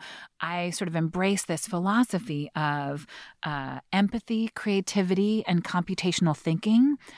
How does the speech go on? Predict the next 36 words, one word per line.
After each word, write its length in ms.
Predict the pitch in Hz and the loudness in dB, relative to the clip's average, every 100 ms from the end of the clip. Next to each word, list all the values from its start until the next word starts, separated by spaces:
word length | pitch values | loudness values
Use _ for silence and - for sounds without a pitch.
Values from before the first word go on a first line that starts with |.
| - - | -20 -10
That's 300 | - 175 202 | -4 -2 -2
the 100 | - | -2
triumvirate 800 | 233 - 185 170 151 156 180 220 | -2 -2 0 0 0 0 0 0
that 160 | - 156 | -2 0
we 140 | 165 | 2
need 200 | 165 165 | 4 2
to 200 | - 160 147 | 0 -2 0
instill 680 | 156 151 - - 180 170 165 - - - - | -2 0 -2 0 0 2 -2 -6 -18 -20 -2
in 200 | 185 165 - | 2 2 0
our 220 | 185 214 | 0 0
youth 720 | 220 190 202 240 220 - - - | 0 0 2 2 2 0 -10 -6
and 240 | 175 170 180 | -2 -2 -2
give 160 | 220 | -4
them 160 | 226 208 | 0 0
exposure 560 | 185 - - 208 220 | -2 -4 0 0 2
to 80 | 202 | 0
these 160 | 190 185 | 0 0
opportunities 600 | 175 180 - 190 175 170 | -2 -4 0 2 2 0
as 100 | 165 | -2
early 280 | - 170 175 | 0 2 2
as 140 | 160 - | 0 -2
possible 540 | 151 156 190 208 240 - - - | -6 -4 -2 0 -2 -4 -16 -18
so 160 | - 214 | -6 -2
they 100 | 214 | 0
can 180 | 220 196 - | 0 -6 -4
equitably 640 | 208 - 226 180 175 165 | -4 0 -2 -2 -4 -6
participate 640 | - 196 277 - 240 175 | -8 -4 -4 -2 -4 -4
in 200 | - 190 | -2 -2
what 200 | 190 202 - | 0 -2 -2
I 160 | 208 233 | -2 0
know 460 | 233 262 311 339 | 0 0 -2 -2
will 160 | 285 240 | 0 0
be, 140 | 214 - 208 | -2 -6 -6
be 280 | 233 226 | -2 0
this 200 | 202 185 - | 0 -2 -2
amazing 800 | 180 180 196 233 214 190 170 170 | -2 0 2 2 2 0 0 -4